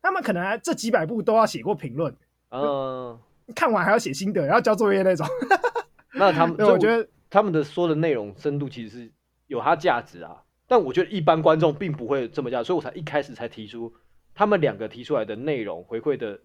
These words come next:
Speaker 2: 品质有所差异。
Speaker 1: 都是个人意见啦，
Speaker 2: 嗯。
Speaker 1: 我是站在他们都是一个个人意见，只是他们一个讲得很好，一个就是干你娘。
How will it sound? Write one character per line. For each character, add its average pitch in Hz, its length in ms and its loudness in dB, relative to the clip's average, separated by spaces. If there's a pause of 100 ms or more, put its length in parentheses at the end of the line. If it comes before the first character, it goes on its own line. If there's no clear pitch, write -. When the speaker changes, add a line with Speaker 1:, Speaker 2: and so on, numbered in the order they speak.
(240)
Speaker 2:
品 107 220 -10
质 101 160 -16
有 113 120 -4
所 117 120 -10
差 104 200 -4
异。 107 100 -10
Speaker 1:
都 220 220 2
是 185 380 -4
个 147 240 -2
人 123 160 -10
意 139 80 -6
见 127 180 -12
啦， - 120 -20
Speaker 2:
嗯。 123 80 -12
Speaker 1:
我 170 100 0
是 220 140 -6
站 202 200 -2
在 180 140 0
他 196 120 -2
们 185 160 -4
都 185 200 0
是 175 160 -8
一 151 80 -4
个 139 100 -4
个 139 200 -6
人 113 120 -10
意 127 140 -12
见， 110 240 -18
只 135 140 -12
是 180 200 -6 (280)
他 196 80 0
们 202 120 -4
一 208 80 -8
个 196 120 2
讲 123 180 -6
得 127 80 -12
很 127 180 -12
好， 127 240 -10 (180)
一 190 80 -8
个 214 100 0
就 - 80 -4
是 202 80 -6
干 190 160 0
你 127 80 -12
娘。 113 200 -14